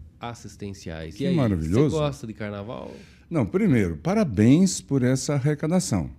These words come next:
Speaker 2: Parabéns mesmo, não é? Porque certamente o poder público colocou uma situa-, uma situação lá, uma,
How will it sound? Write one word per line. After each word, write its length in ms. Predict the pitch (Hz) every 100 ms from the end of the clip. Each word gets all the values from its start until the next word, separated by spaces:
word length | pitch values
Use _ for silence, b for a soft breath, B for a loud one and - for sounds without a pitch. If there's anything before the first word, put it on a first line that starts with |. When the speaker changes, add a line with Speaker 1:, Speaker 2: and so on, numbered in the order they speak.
| -
Speaker 2:
Parabéns 500 | 98 90 78 113 156
mesmo, 360 | 123 90 67 - -
não 140 | 82
é? 100 | 139 - b b b b b -
Porque 600 | 98 95 87 98 92 87
certamente 500 | 80 95 90 110 120
o 40 | -
poder 260 | 95 92
público 260 | 87 170 160
colocou 320 | 117 98 101
uma 560 | 98 87 85 80 78 78
situa-, 340 | - 87 92 87
uma 240 | 87 87
situação 720 | 82 90 95 92 139 160 135
lá, 260 | 92 123 120
uma, 500 | 82 95 92 85